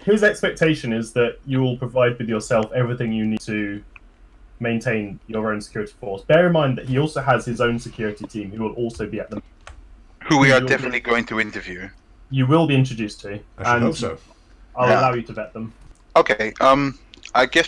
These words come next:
Speaker 2: so miniguns sounds good. Uh, sentry guns, well, sounds good.
Speaker 3: Mm-hmm.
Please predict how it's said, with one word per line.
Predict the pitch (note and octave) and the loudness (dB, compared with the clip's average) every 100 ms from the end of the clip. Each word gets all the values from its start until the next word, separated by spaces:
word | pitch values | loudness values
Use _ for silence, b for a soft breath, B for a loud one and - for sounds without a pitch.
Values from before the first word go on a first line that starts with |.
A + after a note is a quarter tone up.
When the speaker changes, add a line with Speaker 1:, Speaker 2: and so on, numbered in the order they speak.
| - | -2
Speaker 2:
so | - - C3+ A#2+ | -4 4 4 4
miniguns | B2 D#3 C3+ C3+ E3+ | 0 0 4 4 2
sounds | - G#2 G#2 | 0 0 0
good. | F#2+ A#2 - - | -4 -6 -6 -2
Uh, | A2 | 0
sentry | A2 C#3+ A#2 | 2 0 0
guns, | G2+ | 0
well, | G#2+ | 0
sounds | A#2+ G#2 - | 0 -2 -4
good. | F#2+ - - - - | -10 -12 -16 -20 -14
Speaker 3:
Mm-hmm. | F2+ | -12